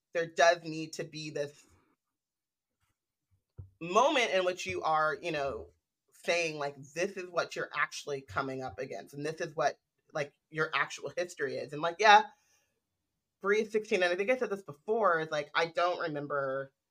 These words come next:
I know that we'll find out more about, like, the blood craft and stuff like that. I don't remember if there's, like, a set time frame, and maybe she thought she had more time, but it feels like, you know,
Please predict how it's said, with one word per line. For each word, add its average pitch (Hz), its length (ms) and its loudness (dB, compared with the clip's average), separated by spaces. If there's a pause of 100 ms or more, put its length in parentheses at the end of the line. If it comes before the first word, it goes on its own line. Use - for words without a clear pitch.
(520)
I 175 80 4
know 196 200 8
that 196 140 2
we'll 165 140 0
find 170 180 4
out 160 120 0
more 151 200 -2
about, 143 240 -4
like, 143 340 -6 (880)
the 156 160 -4
blood 160 260 -2
craft 151 300 -2
and 147 60 -20
stuff 147 120 -10
like 147 100 -10
that. 147 100 -4
I 151 60 -2
don't 175 160 -2
remember 170 240 -2
if - 60 -18
there's, 151 180 -6
like, 143 160 -8
a 123 260 -10 (1700)
set - 360 0
time 196 440 0
frame, 202 580 -2
and 160 140 -2
maybe 160 180 -4
she 156 140 -10
thought 156 260 -2
she 147 160 -10
had 151 320 2
more 208 240 -4
time, 202 400 -2
but 175 100 0
it - 120 -6
feels 175 220 0
like, 160 240 -6
you 160 80 -6
know, 139 380 -4